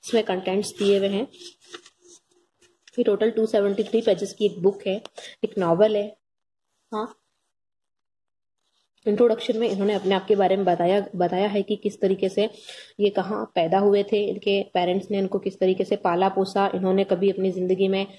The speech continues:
कितनी मुश्किलें देखी, कितना फेस किया, उसके बावजूद भी उन्होंने उन सबको ओवरकम करके एक अच्छी लाइफ जी। ओके दोस्तों, हम स्टार्ट करते हैं यहाँ से फर्स्ट चैप्टर, If you can't get a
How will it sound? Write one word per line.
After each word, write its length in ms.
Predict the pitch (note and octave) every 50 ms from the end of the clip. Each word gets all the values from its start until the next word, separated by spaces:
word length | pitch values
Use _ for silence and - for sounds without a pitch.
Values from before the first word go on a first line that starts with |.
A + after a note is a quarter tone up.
| _ _ _ _ _
कितनी 580 | G3 F#3+ F#3+ F#3+ F#3+ F#3 F#3 - G#3 - A3 G#3+
मुश्किलें 500 | G#3 F#3+ F#3 F3+ - - - G#3+ G#3+ G#3+
देखी, 320 | G3+ F#3+ F#3+ - - G#3+
कितना 300 | G3 - G3+ - G#3 A3
फेस 340 | G#3+ G#3+ - F#3 F#3+ F#3+ F#3 -
किया, 140 | G3+ G3+ G#3
उसके 200 | G3 - - G#3
बावजूद 460 | F3 F3+ F3+ F#3 F#3 F#3+ A#3+ B3+ G#3
भी 160 | G3+ B3 A#3
उन्होंने 260 | G3 G3 G3+ G3 G#3
उन 80 | G#3 G3
सबको 300 | G3 - G3 - - A#3+
ओवरकम 480 | A#3 - F#3 F#3 G3+ G3+ G3 - G3+ G#3
करके 280 | G3 G3 F#3 F#3 - G#3
एक 240 | G#3 G3+ - -
अच्छी 300 | - E3 - - - A#3
लाइफ 340 | G#3+ F#3 D#3+ G#3+ C#4 - - - - -
जी। 280 | F3 E3+ F#3+ F#3 E3 D3+ - - - - _ _ _ _ _ _ - G3+
ओके 120 | G3 B3
दोस्तों, 340 | A3+ A3 A3 - - G#3+ E3+ - - _ _ _ _ _ _ _ - - - - - - - - - - - - - _ _ _ - G#3+
हम 160 | A3+ G#3+ G#3
स्टार्ट 320 | G3+ - - F#3+ G3+ G3
करते 280 | - A3+ G3+ G3 - G#3
हैं 120 | G#3 G3+
यहाँ 160 | G3+ G3 F#3+
से 180 | F#3+ F#3+ G#3+ G#3+
फर्स्ट 580 | G#3+ - - - G#3+ G#3+ G#3+ - - - - -
चैप्टर, 380 | G3 F3+ - - - F#3+ G3+ G3+ - - - - - -
If 80 | B3 -
you 180 | - D4+ D4 D4 D#4
can't 200 | F#3+ G#3 B3 A#3
get 180 | A#3 G#3+ G#3+ A3
a 60 | A3+